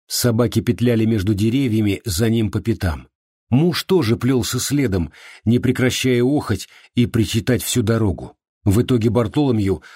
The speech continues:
нашёл сестру именно там, где, по его подозрениям, она могла быть. "Ну вот, уже разродилась", сказал он, наклонившись,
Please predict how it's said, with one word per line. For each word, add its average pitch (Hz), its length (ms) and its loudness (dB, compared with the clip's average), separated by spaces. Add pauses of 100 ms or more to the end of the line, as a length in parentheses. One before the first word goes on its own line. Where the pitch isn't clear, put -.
(100)
нашёл 117 380 0
сестру 117 460 -2
именно 120 360 0
там, 123 300 0
где, 101 320 0
по 117 140 -2
его 113 320 0
подозрениям, 110 840 0 (200)
она 104 240 0
могла 101 380 0
быть. 90 380 -4 (720)
"Ну 160 320 2
вот, 120 800 -2 (640)
уже 110 380 2
разродилась", 107 1000 0 (760)
сказал 101 580 0
он, 107 200 2
наклонившись, 95 840 -2